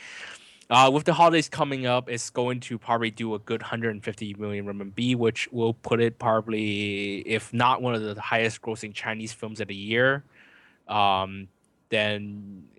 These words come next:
at least in the top twenty is a pretty big hit. Depends on, of course, it depends on how it go, how it does against the Donnie movie,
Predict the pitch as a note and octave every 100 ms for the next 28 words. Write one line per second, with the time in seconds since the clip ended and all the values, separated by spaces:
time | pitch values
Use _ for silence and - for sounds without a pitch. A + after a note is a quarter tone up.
0 | G#2+ A#2 A2+ A#2+ A#2 G2+ - A#2+ - B2+
1 | B2 F3 D#3 G#2 - F#2+ G2 G2 F#2+ _
2 | - C4+ C4 - F#3 _ - C#3+ F3 E3+
3 | C#3 F3+ F#3+ D#3+ C#3+ C3 C#3 - B2 B2
4 | D3 C3+ C#3 B2+ B2+ B2 - C3 B2+ A2
5 | A#2 A#2 G#2 A#2 A2+ - - G2+ G#2+ A2+
6 | A#2 A#2 A2+ A2+